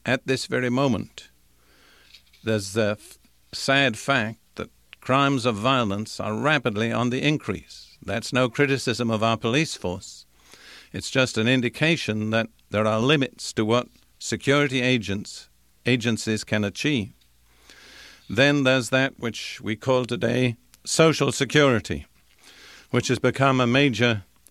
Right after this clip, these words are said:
element in the life of nearly all Western nations. They talk today about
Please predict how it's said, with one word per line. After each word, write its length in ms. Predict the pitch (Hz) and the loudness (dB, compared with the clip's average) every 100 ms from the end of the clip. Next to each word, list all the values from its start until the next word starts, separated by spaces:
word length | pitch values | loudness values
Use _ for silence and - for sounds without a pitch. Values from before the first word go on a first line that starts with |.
| _ | _
element 460 | 147 143 120 107 110 | 2 4 4 2 0
in 100 | 110 | 0
the 80 | 107 | 2
life 360 | 117 120 113 | 2 2 -2
of 160 | 95 - | -8 -6
nearly 280 | 117 117 113 | -2 0 2
all 240 | 120 113 | 2 2
Western 440 | 120 120 - 120 120 | 2 0 0 0 2
nations. 680 | 135 127 - - - - _ _ _ _ - - - - - - | 2 0 -6 -10 -14 -20 _ _ _ _ -20 -20 -20 -20 -12 0
They 120 | 120 | 0
talk 300 | 131 143 127 | 4 2 2
today 360 | 131 120 123 | 0 2 2
about 280 | 117 101 98 | 2 2 -2